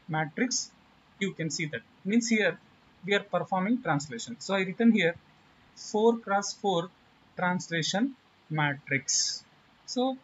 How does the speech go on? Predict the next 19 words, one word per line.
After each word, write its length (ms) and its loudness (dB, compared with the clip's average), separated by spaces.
now 360 4
rotation 500 4
axis 480 2
becomes 600 -4
parallel 360 8
to 80 -6
the 140 2
x-axis. 680 -6
Step 420 -2
two 100 0
is 320 2
when 240 6
rotation 580 2
axis 440 2
or 300 0
arbitrary 580 0
axis 420 0
is 260 -2
parallel 540 4